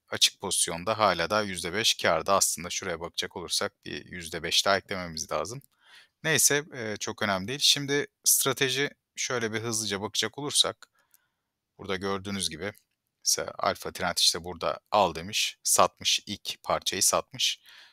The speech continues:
Sonra ikinci parçayı daha yüksek kârda satacak tabii. Şurada güzel kısmı görebiliyorsanız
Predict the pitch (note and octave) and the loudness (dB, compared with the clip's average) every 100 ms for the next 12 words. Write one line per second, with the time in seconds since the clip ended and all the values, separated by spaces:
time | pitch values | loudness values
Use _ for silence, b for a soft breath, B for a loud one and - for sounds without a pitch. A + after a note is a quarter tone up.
0 | B - B2 A#2 A#2+ A2+ A#2 - G#2+ - | B -4 -4 -4 -4 -2 0 6 6 6
1 | A2 G#2+ G#2+ _ _ _ _ _ _ _ | 0 0 -4 _ _ _ _ _ _ _
2 | - G2+ F#2+ - F2+ - E2 D2+ - - | 2 4 4 0 0 0 -2 0 -2 -2
3 | D#2+ D#2 D#2 F#2+ C3+ D#3 _ - C#3+ C3+ | -6 -10 -8 -8 -8 -10 _ -10 -8 -4
4 | C3 A2+ C3 C3 - - B2 B2+ _ - | -4 4 6 6 4 2 0 -6 _ -6
5 | A2 A2+ A#2 G#2 - G#2 - - | -4 -4 -4 2 4 4 4 4